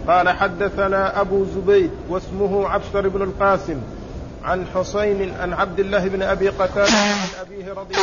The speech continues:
الله عنه قال: كنا مع رسول الله صلى الله عليه وسلم إذ قال بعض القوم: 'لو عرست بنا يا رسول الله.' قال: 'إني أخاف أن تناموا عن الصلاة.'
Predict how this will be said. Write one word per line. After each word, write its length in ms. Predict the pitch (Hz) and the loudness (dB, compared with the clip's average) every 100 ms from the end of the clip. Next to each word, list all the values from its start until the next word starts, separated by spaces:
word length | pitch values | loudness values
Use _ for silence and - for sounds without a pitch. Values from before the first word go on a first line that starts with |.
| 185 | 2
الله 320 | 190 185 185 | 0 -4 -6
عنه 300 | 185 185 190 - | -6 -8 -10 -4
قال: 240 | 190 156 117 - - - - - - - - - - | -2 -2 -6 -14 -16 -16 -16 -16 -16 -16 -16 -14 -4
كنا 360 | 202 202 202 196 | -2 0 0 0
مع 260 | 196 185 | 2 2
رسول 380 | 190 190 196 196 | 2 0 0 0
الله 360 | 196 196 185 190 | 2 2 0 0
صلى 320 | 185 196 190 | -2 0 2
الله 420 | 190 196 185 196 | 2 4 4 4
عليه 400 | 180 190 190 185 | 2 2 2 2
وسلم 520 | 190 180 202 190 156 123 107 - - - - | 2 2 0 0 -2 -2 -8 -12 -12 -12 -6
إذ 100 | 180 165 - | -6 -6 0
قال 280 | 190 196 196 | 2 4 4
بعض 340 | 185 175 180 | 4 2 0
القوم: 520 | 196 190 208 202 147 113 - - - - - | -2 0 4 4 2 -4 -10 -12 -12 -10 -4
'لو 180 | 175 202 | 2 4
عرست 560 | 180 190 190 208 202 202 | 4 2 2 0 0 -2
بنا 460 | 190 196 202 196 | 0 2 4 4
يا 220 | 190 196 196 | 6 4 4
رسول 420 | 190 190 196 190 | 2 2 2 4
الله.' 500 | 190 185 190 156 113 - - - - - - 156 | 2 4 4 4 2 -8 -12 -14 -14 -12 -4 2
قال: 200 | 180 185 | 4 4
'إني 480 | 190 202 202 190 | 2 0 0 0
أخاف 360 | 190 190 202 196 | 0 2 2 2
أن 280 | 196 196 185 | 0 0 0
تناموا 440 | 190 208 208 202 | 2 4 4 2
عن 140 | 185 190 | 0 0
الصلاة.' 580 | - 196 190 190 139 | -2 0 4 6 4